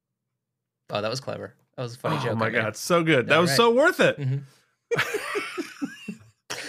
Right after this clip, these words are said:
Speaker 1: Thanks for writing in every week, Tom. We appreciate your, your support.
Speaker 2: Yes, we're, you know, I, of course,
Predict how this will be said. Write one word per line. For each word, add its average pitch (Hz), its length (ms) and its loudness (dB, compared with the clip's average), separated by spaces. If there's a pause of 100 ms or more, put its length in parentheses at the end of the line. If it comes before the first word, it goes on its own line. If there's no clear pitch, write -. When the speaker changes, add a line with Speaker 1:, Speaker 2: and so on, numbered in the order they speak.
(180)
Speaker 1:
Thanks 170 280 2
for 165 60 -8
writing 143 240 2
in 139 100 4
every 127 160 4
week, 113 180 -4
Tom. 104 220 -4
We 104 80 -8
appreciate 110 440 -6
your, 107 200 -12
your 110 180 -10
support. - 380 -14 (440)
Speaker 2:
Yes, 156 560 0
we're, 139 360 0
you 160 100 2
know, 143 220 2
I, 156 100 4 (260)
of 214 160 0
course, 320 360 0